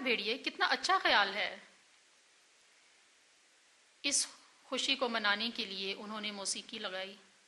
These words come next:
تو دیکھا کہ بھیڑیا بہت اچھا رقص کرتا ہے۔ دن گزرتے گئے اور وہ قریبی دوست بن گئے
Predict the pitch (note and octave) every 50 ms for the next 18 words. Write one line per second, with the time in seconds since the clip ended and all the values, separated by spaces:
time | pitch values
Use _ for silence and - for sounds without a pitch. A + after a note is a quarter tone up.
0 | - - - _ _ _ _ _ _ _ - - A#3 - G#3+ G3 G3 - A#3 B3
1 | B3 C4+ A#3 A3 A3+ A3+ A3 A#3+ C4 A3 A#3+ A#3+ C#4+ C#4 C#4 A#3+ - - - C4+
2 | B3+ A#3 G#3 - - - - A3+ F#3 - - G3+ - - - - - - - -
3 | _ _ _ _ _ _ _ _ _ _ _ _ - - - - - - _ -
4 | G#3+ F#3 A#3+ A#3+ A#3+ A#3 G#3+ - - G#3 G3+ G#3 - A3 A3 G3+ G3 F#3+ F#3+ G#3
5 | G#3 - - - _ _ - _ _ - _ _ _ _ - A#3+ G#3+ G#3+ G#3 G3+
6 | G#3 G#3 G3+ - A3+ G#3 G#3 G3 G3+ G#3 G3+ - F#3+ F#3 F#3 - - C4 A3 -
7 | A#3 B3 A#3+ - A#2+